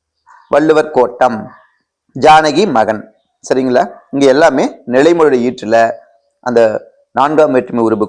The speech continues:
கு வந்து எப்படி வந்திருக்குது? மறைஞ்சு வந்திருக்குது. அதனால இது நான்காம் வேற்றுமை தொகை, இதில் வல்லினம் மிகாது.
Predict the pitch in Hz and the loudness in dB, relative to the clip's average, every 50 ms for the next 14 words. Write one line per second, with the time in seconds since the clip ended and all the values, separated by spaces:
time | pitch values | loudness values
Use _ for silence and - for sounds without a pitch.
0 | - - - 160 160 131 120 117 135 127 117 143 147 131 120 110 104 - 98 101 | -6 -4 0 2 2 2 2 0 0 -2 0 0 0 0 0 -2 -4 -4 -8 -10
1 | 98 - _ _ _ _ - 104 110 120 131 135 127 113 101 95 92 98 - 95 | -10 -10 _ _ _ _ -2 -2 0 0 0 -2 -2 -4 -4 -4 -8 -10 -10 -8
2 | 92 101 101 95 - - _ _ _ _ _ - - 107 113 123 151 151 123 120 | -6 -6 -6 -6 -6 -10 _ _ _ _ _ -6 -2 0 0 2 0 0 0 0
3 | 120 123 131 127 131 127 127 - - 127 113 95 135 131 170 220 233 - - _ | -2 0 0 0 0 0 -2 -4 -4 -6 -2 -2 0 2 2 0 -2 -4 -12 _
4 | _ _ _ _ _ _ - 117 120 120 117 117 107 110 113 120 120 120 170 262 | _ _ _ _ _ _ -8 -4 -2 0 0 2 0 0 0 -2 -2 -2 -2 -4
5 | - - _ _ - 98 98 95 92 101 95 95 92 101 107 | -4 -10 _ _ -16 -12 -10 -4 -2 -2 -2 -2 -2 -2 -4